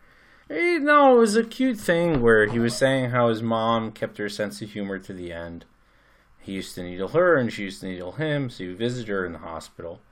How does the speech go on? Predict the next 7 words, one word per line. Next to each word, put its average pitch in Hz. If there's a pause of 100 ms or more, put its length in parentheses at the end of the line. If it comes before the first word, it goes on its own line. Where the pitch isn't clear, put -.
(200)
And 92 (220)
the 107
doctor 110
walks 95
in, 82
and, 87
and 90